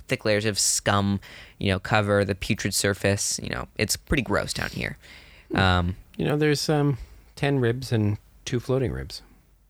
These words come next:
Speaker 1: <laughs> Floating ribs?
Speaker 2: Yeah, I'm sorry. I'm those of you at home, uh, I've, uh, just, uh, Googled my answer to my own question there. Uh,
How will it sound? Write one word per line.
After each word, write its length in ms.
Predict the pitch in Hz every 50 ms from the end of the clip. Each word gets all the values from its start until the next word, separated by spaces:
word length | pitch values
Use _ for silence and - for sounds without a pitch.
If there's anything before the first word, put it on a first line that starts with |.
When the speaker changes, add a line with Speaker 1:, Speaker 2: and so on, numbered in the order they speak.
| _ _ _ _
Speaker 1:
<laughs> 460 | - - - - 156 - - - -
Floating 540 | - - - - 131 147 - - - 143 143
ribs? 500 | 143 151 147 135 - 104 - - - - -
Speaker 2:
Yeah, 220 | 190 202 185 147 - - - _ - - -
I'm 120 | 143 135
sorry. 240 | - - 135 113 95
I'm 140 | 95 101 - - - - - - - - - _ -
those 140 | 139 143 127
of 80 | 127 135
you 120 | 127 120
at 60 | 107
home, 240 | 107 123 120 120 117
uh, 60 | 110
I've, 360 | 107 107 107 104 101 101 104 - - -
uh, 220 | 95 101 101 101 95 - -
just, 240 | - 101 - -
uh, 140 | 101 101 -
Googled 420 | - 92 92 98 95 98 92 - 92
my 140 | 90 87
answer 360 | 87 87 85 78 90 90 - -
to 80 | - 98
my 100 | 92 87
own 60 | 85
question 380 | - - 87 82 - - 92 85
there. 200 | 82 82 82 82
Uh, 160 | 85 85